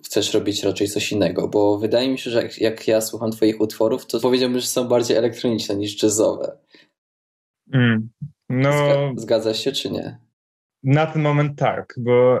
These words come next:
Speaker 2: na ten moment wszystko, co tworzę i co jest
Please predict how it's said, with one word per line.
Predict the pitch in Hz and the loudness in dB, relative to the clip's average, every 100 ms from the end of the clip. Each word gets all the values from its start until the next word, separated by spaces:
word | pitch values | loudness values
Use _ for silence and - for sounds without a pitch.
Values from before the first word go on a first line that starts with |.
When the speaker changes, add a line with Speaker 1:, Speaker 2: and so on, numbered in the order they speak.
| - | -2
Speaker 2:
na | 127 135 139 139 | -2 0 0 0
ten | 131 | -2
moment | 127 131 131 117 _ | 0 0 -2 -6 _
wszystko, | - 127 - 127 127 123 | -10 -8 0 2 4 2
co | 131 127 | -2 -6
tworzę | - 123 113 123 127 131 123 | -2 0 0 2 2 0 -2
i | 117 | -6
co | 123 | 0
jest | 117 113 - | 0 0 -8